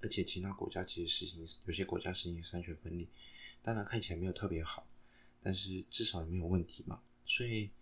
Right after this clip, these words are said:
你说他们在选举，他们如果真的有问题，可能早就爆发了。那你会说这样考选的选举人才难道不会有弊病吗？我觉得任何一个体制啊，世界上没有一个完美的体制，尤其民主体制为什么会被大家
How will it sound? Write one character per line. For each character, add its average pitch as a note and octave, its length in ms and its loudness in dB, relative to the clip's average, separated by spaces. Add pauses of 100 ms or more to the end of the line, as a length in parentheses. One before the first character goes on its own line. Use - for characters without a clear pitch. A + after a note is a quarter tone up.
(360)
你 G2 100 0
说 A2 120 -2
他 A#2+ 80 -4
们 A#2+ 100 -6
在 A#2 140 -6
选 F#2+ 260 4
举， - 220 0
他 - 140 -10
们 G2 320 -2 (160)
如 G#2+ 100 0
果 G#2 140 2
真 G2+ 120 2
的 G2 60 0
有 F2 100 2
问 F2+ 140 0
题， E2 220 -4
可 - 160 -8
能 D#2 120 -6
早 E2+ 160 -2
就 F2+ 120 0
爆 F2 280 0
发 - 120 -6
了。 - 80 -16 (720)
那 F#2+ 200 4
你 F2 120 0
会 F2 100 0
说 F2+ 160 -4
这 G2+ 120 -2
样 G2+ 120 0
考 F2+ 220 2
选 F2 240 -2
的 E2+ 240 -4
选 F2 240 0
举 F2 160 0
人 E2 180 -2
才 D#2+ 180 -6
难 E2 160 -8
道 F#2 80 4
不 F2+ 140 4
会 F2+ 60 8
有 E2+ 60 2
弊 F2 180 0
病 F2 220 4
吗？ - 180 -2 (640)
我 A2 100 4
觉 C#3 100 6
得 D3 60 8
任 C#3+ 180 2
何 A#2 100 2
一 G#2+ 60 2
个 G#2+ 120 4
体 - 260 -6
制 - 240 4
啊， E2+ 100 8
世 - 120 0
界 B2+ 140 0
上 B2+ 120 2
没 G#2 100 4
有 F#2+ 60 4
一 - 20 2
个 F2+ 80 4
完 D#2+ 160 4
美 D#2+ 120 4
的 - 40 0
体 - 220 -8
制， E2+ 180 0 (540)
尤 A#2 60 0
其 A2 280 0 (400)
民 A#2+ 160 6
主 C3 160 6
体 E2+ 180 0
制 - 140 4
为 G2+ 140 2
什 F#2 80 -4
么 E2 120 -2
会 - 60 -
被 - 80 0
大 E2+ 180 2
家 D#2+ 320 -4